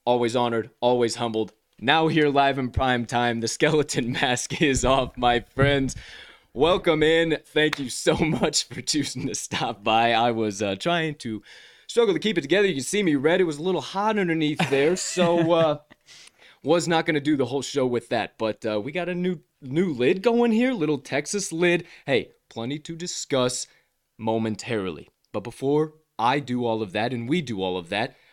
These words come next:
I must bring in the man who is the other part of we, the other part of us, the other part of crew. So without further ado, my friends, help me welcome in the man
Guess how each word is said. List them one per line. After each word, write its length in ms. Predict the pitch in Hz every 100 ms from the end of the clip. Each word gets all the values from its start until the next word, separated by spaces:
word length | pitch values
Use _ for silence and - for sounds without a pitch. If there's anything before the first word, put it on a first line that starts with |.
| _
I 80 | 143
must 260 | 170 156
bring 240 | 135 160 165
in 260 | 156 160 156 _
the 140 | 131
man 340 | 156 151 165 165 _ _
who 360 | - 180 190 185 _ _ _
is 180 | 185 170
the 160 | 208
other 180 | 208 208
part 280 | 170 123 95
of 100 | 85
we, 280 | 95 85 - _ -
the 180 | 175
other 160 | 220 202
part 260 | 202 151 139
of 120 | 98
us, 240 | 107 127 -
the 160 | 143
other 140 | 151 139
part 300 | - 139 127
of 160 | -
crew. 420 | - - 156 85 - - -
So 120 | 143
without 300 | 131 135 127
further 400 | - 135 135 135
ado, 400 | 123 98 117 80 _
my 260 | - 101 107
friends, 380 | 104 120 92 -
help 180 | 117 156
me 140 | 156
welcome 460 | 117 127 135 143 135
in 140 | 85 _ _ _ _ _ _ _ _ _
the 260 | 165 127 143
man 240 | 147 95